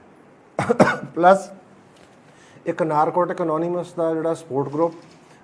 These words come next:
ਤੇ ਉਹਨਾਂ ਦੇ ਪਿੰਡ ਦੇ ਵਿੱਚ ਜਿਹੜੇ ਹੈਗੇ ਆ ਵੀ ਜਿਵੇਂ ਇੱਕ ਪਿੰਡ ਦੇ ਮੈਨੂੰ ਇੱਥੋਂ, ਅਹ, ਨੌ ਬੱਚੇ ਮਿਲੇ ਆ, ਮੈਂ ਪਿੰਡ ਦਾ ਨਾਂ ਨਹੀਂ ਲਊਂਗਾ, ਅਹ, ਸਟਿਗਮਾ ਕਰਕੇ, ਤੇ otherwise ਜਿਹੜੇ ਇੱਕ ਪਿੰਡ ਦੇ ਨੌ ਬੱਚੇ ਆ, ਕਹਿੰਦੇ ਉੱਥੇ ਸਾਡੇ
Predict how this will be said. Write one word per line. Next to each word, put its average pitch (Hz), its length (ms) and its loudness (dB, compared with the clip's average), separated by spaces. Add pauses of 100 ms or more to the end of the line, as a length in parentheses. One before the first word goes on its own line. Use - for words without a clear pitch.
ਤੇ 175 60 -8
ਉਹਨਾਂ 196 200 -2
ਦੇ 208 100 0
ਪਿੰਡ 190 320 -2
ਦੇ 202 120 2
ਵਿੱਚ 190 220 -4
ਜਿਹੜੇ 180 220 -2
ਹੈਗੇ 151 280 0
ਆ 151 40 0
ਵੀ 151 140 -4
ਜਿਵੇਂ 160 220 -2
ਇੱਕ 170 160 -4
ਪਿੰਡ 165 260 -4
ਦੇ 156 100 -2
ਮੈਨੂੰ 151 220 -4
ਇੱਥੋਂ, 147 340 -8
ਅਹ, 131 180 -12
ਨੌ 139 240 -4
ਬੱਚੇ 139 260 -6
ਮਿਲੇ 127 240 -4
ਆ, 160 60 -6
ਮੈਂ 160 180 -8
ਪਿੰਡ 127 220 -10
ਦਾ 135 100 -6
ਨਾਂ 117 200 -6
ਨਹੀਂ 120 120 -6
ਲਊਂਗਾ, 113 340 -8
ਅਹ, - 920 -16
ਸਟਿਗਮਾ 131 380 -8
ਕਰਕੇ, 127 340 -6
ਤੇ 170 180 -6
otherwise 185 880 0
ਜਿਹੜੇ 170 340 -4
ਇੱਕ 175 120 -10
ਪਿੰਡ 165 200 -6
ਦੇ 175 120 -4
ਨੌ 156 180 -2
ਬੱਚੇ 143 280 -6
ਆ, 143 60 -2
ਕਹਿੰਦੇ 165 220 -4
ਉੱਥੇ 170 220 -6
ਸਾਡੇ 160 300 -4